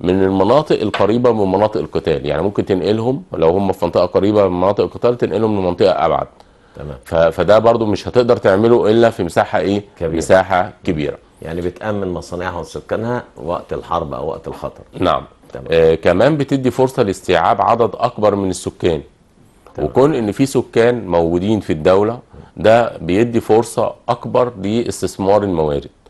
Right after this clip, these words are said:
Speaker 2: تمام.
Speaker 1: يبقى هنا بي-، بتستوعب عدد أكبر من الإيه؟ من السكان. في ظل الإمكانيات الاقتصادية اللي موجودة ومواردها،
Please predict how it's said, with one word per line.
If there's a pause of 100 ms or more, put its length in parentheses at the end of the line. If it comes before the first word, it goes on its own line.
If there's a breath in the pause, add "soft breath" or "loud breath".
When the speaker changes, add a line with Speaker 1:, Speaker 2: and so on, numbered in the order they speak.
(180 soft breath)
Speaker 2:
تمام.
Speaker 1:
يبقى
هنا
بي-،
بتستوعب
عدد
أكبر
من
الإيه؟ (100)
من
السكان.
في
ظل
الإمكانيات
الاقتصادية
اللي
موجودة
ومواردها،